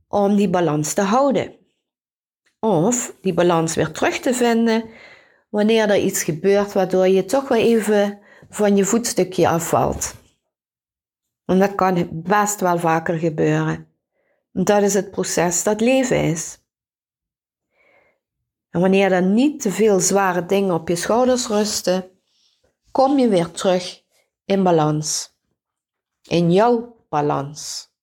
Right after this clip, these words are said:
Zelfs wanneer het leven je blijvend even uit balans heeft geschopt, is er toch weer een soort balans te vinden. Het is eigenlijk toch perfect geregeld dat wij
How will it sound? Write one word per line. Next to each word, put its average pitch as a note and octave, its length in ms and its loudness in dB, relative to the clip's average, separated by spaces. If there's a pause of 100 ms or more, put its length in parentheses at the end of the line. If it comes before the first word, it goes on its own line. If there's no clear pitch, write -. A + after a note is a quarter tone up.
(920)
Zelfs F3+ 640 0 (420)
wanneer G3+ 400 2
het F3+ 120 0
leven F3+ 420 2
je F#3 180 2
blijvend A#3+ 640 0
even A3+ 340 0
uit F#3 200 -2
balans E3+ 480 -2
heeft E3+ 220 -2
geschopt, - 720 -6 (840)
is F#3 220 -2
er E3+ 140 -2
toch A3 300 0
weer F#3+ 180 2
een F3 140 0
soort E3 360 0
balans D3+ 440 0
te F#3+ 120 -4
vinden. G3 520 -2 (1300)
Het G#3 140 0
is G#3 100 -2
eigenlijk G3+ 460 2
toch F3+ 220 -2
perfect E3+ 460 -4
geregeld B3 760 0 (880)
dat G3 320 0
wij F3 480 2